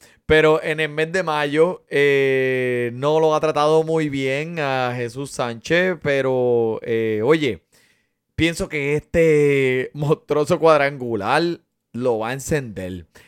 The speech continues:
Aquí hay potencial de poder, como puede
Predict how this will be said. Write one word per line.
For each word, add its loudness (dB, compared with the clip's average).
Aquí -4
hay 2
potencial 0
de 6
poder, 2
como -2
puede 4